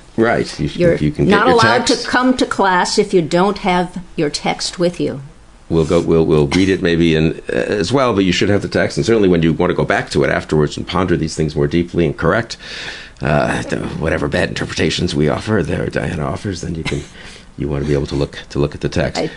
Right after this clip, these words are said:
Speaker 1: Do you want to set it in any context at all, or it's sort of self-explanatory, but
Speaker 2: Uh, yeah, I mean, maybe just to mention that this is the first second inaugural in thirty-two years, uh,
Speaker 1: Hmm.
Speaker 2: since,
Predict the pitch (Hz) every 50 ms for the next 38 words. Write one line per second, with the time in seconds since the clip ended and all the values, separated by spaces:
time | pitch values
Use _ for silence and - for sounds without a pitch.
0 | - - - - - - 90 90 95 101 101 98 - - - 104 101 104 98 78
1 | 87 90 90 80 71 90 92 95 90 - 98 90 101 - - 104 107 - - -
2 | 120 104 107 107 110 110 113 113 113 107 90 85 80 65 64 65 73 - - -
3 | - 85 80 69 65 - 82 76 71 73 - - 87 90 82 69 - 76 60 67
4 | 73 67 62 69 - - - - - - - - - - - 247 285 285 - -
5 | 277 240 262 277 427 440 359 226 214 247 285 277 262 262 277 294 254 277 220 269
6 | 254 - - 247 240 240 247 - 254 226 220 214 - - 220 220 - - 220 202
7 | 202 - 214 180 - - - 196 208 214 208 - - - - - - 202 202 208
8 | 196 190 180 180 180 180 185 - 190 180 180 180 175 170 170 - 175 185 185 180
9 | 175 180 - 190 180 175 156 - - 180 175 151 165 196 214 147 - - - -
10 | - - - - - 165 156 147 147 120 90 78 - - 165 139